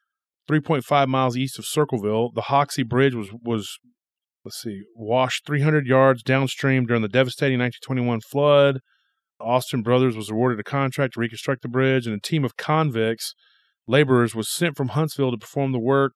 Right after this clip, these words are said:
According to local legend, one of the prisoners, reputed to have been a troublemaker, was shot in the head by a guard. The mutilated body was hung from a tree as a grisly warning against further trouble at the work site.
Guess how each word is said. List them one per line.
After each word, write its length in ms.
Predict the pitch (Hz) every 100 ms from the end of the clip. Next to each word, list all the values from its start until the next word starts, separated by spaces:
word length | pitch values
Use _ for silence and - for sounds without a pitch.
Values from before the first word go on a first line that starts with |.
| -
According 280 | 160 160
to 80 | 139
local 240 | 143 143 131
legend, 300 | 135 131 127
one 100 | 139
of 60 |
the 60 | 120
prisoners, 520 | - 151 139 143 131 - _ _ _ _ _ _ _ -
reputed 380 | 110 - 170 151
to 60 |
have 100 | 147
been 120 | 131
a 60 | 127
troublemaker, 520 | - 185 165 156 147
was 120 | 120
shot 280 | - - 170
in 60 | 135
the 60 |
head 260 | 120 135 135
by 140 | 123
a 60 | 117
guard. 300 | 104 131 131
The 40 |
mutilated 420 | 117 135 127 123 110
body 220 | 123 127
was 140 | 107
hung 180 | - 135
from 160 | 127 120
a 60 |
tree 280 | - - 143
as 100 | 113
a 60 | 104
grisly 400 | 113 135 120 120
warning 300 | 117 127 123
against 300 | 113 113 -
further 220 | 131 113
trouble 320 | - 147 135
at 80 | 113
the 80 | -
work 220 | 113 123
site. 260 | - 110